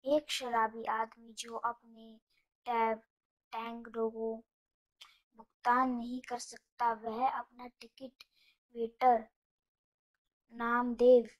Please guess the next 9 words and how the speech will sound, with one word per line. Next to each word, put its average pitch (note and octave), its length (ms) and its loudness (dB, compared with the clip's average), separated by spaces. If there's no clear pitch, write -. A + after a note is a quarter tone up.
प्राण B3 320 -2
को B3 80 -4
बचाने A#3 600 -6
का A#3 180 -14
फैसला - 500 -10
करता A#3 360 -12
है। A#3+ 280 -10
नामदेव A3 580 -16
ने A#3 300 -16